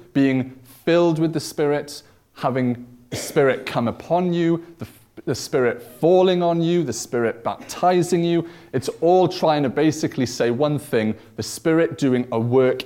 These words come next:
in you and through you. Okay? So Gideon was clothed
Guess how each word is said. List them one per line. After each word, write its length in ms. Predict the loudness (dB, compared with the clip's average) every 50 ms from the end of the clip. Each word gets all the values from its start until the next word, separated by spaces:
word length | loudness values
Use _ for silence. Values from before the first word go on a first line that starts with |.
| -14 -8 -4
in 220 | 0 0 2 2 2
you 380 | 2 2 2 0 0 -2 -6 -14 -20 _ _ -12 -8
and 120 | -8 -8
through 380 | -10 -12 -10 -2 0 0 2 0
you. 300 | 0 -2 -4 -6 -8 -10 -14 -20 _ _ _ _ _ _ _ _ _ -14 -12
Okay? 320 | -12 -4 -2 -2 -2 -2 -4 -10 -20 -20 _ _ _ _ _ -20 -20 -20 -20 -20 -18 -6
So 160 | 0 0 0
Gideon 460 | 2 4 4 4 4 4 2 2 2
was 220 | 2 0 -2 -4 -10 -16 -16
clothed 800 | -16 -14 -4 0 4 6 8 8 8 6 4 2 0 -2 -4 -14